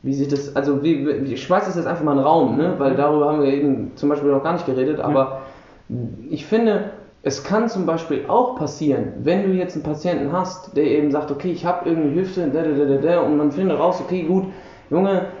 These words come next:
Speaker 1: dein, dein Fuß macht nichts mehr. So, der ist neunzig Grad Position, ist seine liebste Position, so nach dem Motto, und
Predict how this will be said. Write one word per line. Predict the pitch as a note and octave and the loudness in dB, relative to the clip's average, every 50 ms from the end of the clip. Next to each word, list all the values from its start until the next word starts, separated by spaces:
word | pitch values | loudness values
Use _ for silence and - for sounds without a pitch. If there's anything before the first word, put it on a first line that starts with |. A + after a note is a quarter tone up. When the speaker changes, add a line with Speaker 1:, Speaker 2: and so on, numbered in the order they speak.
| - - - - | -18 -18 -8 -2
Speaker 1:
dein, | - C#3 C#3+ C#3+ C3+ C3 | 0 2 4 4 4 4
dein | C#3 C#3 C#3+ C#3 | 4 2 0 0
Fuß | - G3 A#3 A#3+ A3+ - - - - | 2 0 2 2 2 0 -2 -4 0
macht | E3 F#3 F3+ - F#3+ | 0 0 0 2 0
nichts | A3 G#3 - - | 0 0 2 0
mehr. | - C3+ G#2+ - - | 0 0 0 -2 -6
So, | - - D3+ D3+ C#3+ C#3 C#3 | 0 0 2 4 4 4 6
der | C#3+ C#3+ D3+ D3 | 6 4 4 4
ist | E3+ E3+ - - - - - | 2 0 -2 -8 -14 -12 -4
neunzig | C#3+ C#3 D#3 F#3 G3 F#3+ - - | -2 0 2 2 2 0 -2 -2
Grad | F3+ G3+ A3+ - - | 0 0 0 2 0
Position, | A3 G3+ G3 F#3+ - A3+ A3+ A3+ A3+ G#3 - | 0 0 0 -2 0 2 4 4 4 2 2
ist | F#3 F#3 - - - | -2 -6 -8 -10 -6
seine | F#3+ F#3 F#3+ F#3+ | -4 0 0 0
liebste | F#3+ A3+ - - E3 | 0 0 -2 -4 -4
Position, | D#3+ D#3+ D#3 C3+ B2+ C3 D#3+ D3+ D#3 D3+ | -2 -2 0 0 -2 0 0 0 2 2
so | C#3 | 2
nach | C#3+ C#3+ D3 C#3+ | 2 2 2 0
dem | D3+ D3+ | 0 0
Motto, | D3 D#3 - F3+ F3+ F3+ | 0 2 2 2 0 0
und | - - D#3+ D#3 C#3+ C#3 C#3 C#3+ - - | 2 2 2 4 4 2 0 -4 -8 -12